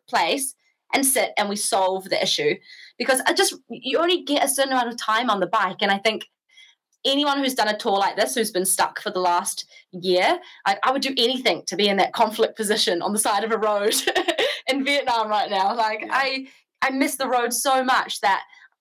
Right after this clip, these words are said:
Speaker 1: there's moments I wish we could have just, like,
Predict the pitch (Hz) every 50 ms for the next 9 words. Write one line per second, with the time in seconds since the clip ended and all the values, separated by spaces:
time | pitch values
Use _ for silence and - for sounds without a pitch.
0 | _ _ 226 226 220 - - _ _ 269 277 262 247 226 214 226 208 196 202 202
1 | 262 254 262 - 226 220 254 226 214 208 - - 208 196 196 - - - - -
2 | - _ _ _ _ _ _ _ 202 202 185 - - - - -